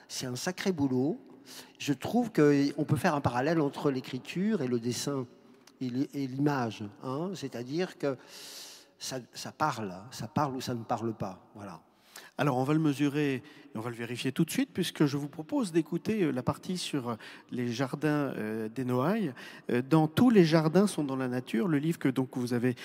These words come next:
Speaker 2: euh, édité chez Helium, euh, j'en montre la couverture, euh, à l'écran, euh, en deux mille vingt et un.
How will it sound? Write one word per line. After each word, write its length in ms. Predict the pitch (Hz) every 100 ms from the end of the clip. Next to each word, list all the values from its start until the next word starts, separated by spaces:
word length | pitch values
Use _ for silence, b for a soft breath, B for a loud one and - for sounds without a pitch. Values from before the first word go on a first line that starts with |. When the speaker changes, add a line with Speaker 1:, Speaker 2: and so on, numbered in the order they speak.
| B B -
Speaker 2:
euh, 120 | 127
édité 500 | 156 147 160 160 147
chez 260 | - 143 135
Helium, 460 | 135 175 233 214 B B -
euh, 80 | 120
j'en 140 | 143
montre 300 | 147 151 -
la 80 | 127
couverture, 760 | - 143 143 - 160 143 120 -
euh, 200 | 107 - -
à 100 | 123
l'écran, 500 | 120 - 160 208 220 B B 135
euh, 140 | 131
en 180 | 139 147
deux 120 | 147
mille 180 | 151 139
vingt 220 | 135 131
et 100 | 135
un. 140 | 151